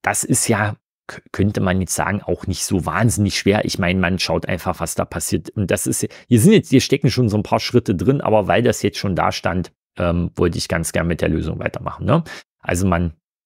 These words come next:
hätte auch erstmal Spannung aufschreiben können für, für jede dieser Maschen, dann für die Spannung die Ströme einsetzen und für die Zweigströme oder das mit den Zweigströmen aufschreiben und für die Zweigströme dann eben diese drei gedachten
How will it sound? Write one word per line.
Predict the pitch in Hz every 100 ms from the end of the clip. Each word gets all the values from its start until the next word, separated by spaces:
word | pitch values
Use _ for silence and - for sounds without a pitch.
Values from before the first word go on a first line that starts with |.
| _ _ _ _ _
hätte | 82 - - 92
auch | 85
erstmal | - 101 - 85
Spannung | 80 - 123 127 120
aufschreiben | 95 101 - 87 82 90 87
können | 92 87 87 87 87 -
für, | - 98 -
für | - 104
jede | 85 95 104
dieser | 85 92 90 85
Maschen, | 87 - 107
dann | 85 90
für | -
die | 90 85
Spannung | - 90 90 92 80
die | 98
Ströme | - 117 127 127
einsetzen | - 104 92 92 - -
und | 92 -
für | 92
die | 82 85 - - _ _ _ _
Zweigströme | - - 82 120 - - 110 107 104 104
oder | - 85
das | 82 -
mit | 90 -
den | 78
Zweigströmen | 92 110 - 110 98
aufschreiben | - 87 - 90 85
und |
für | - 92
die |
Zweigströme | 82 - - 90 - - 87 82
dann | 82
eben | - 80 80
diese | 80 78 85 - _
drei | - 82 92 -
gedachten | - 87 - -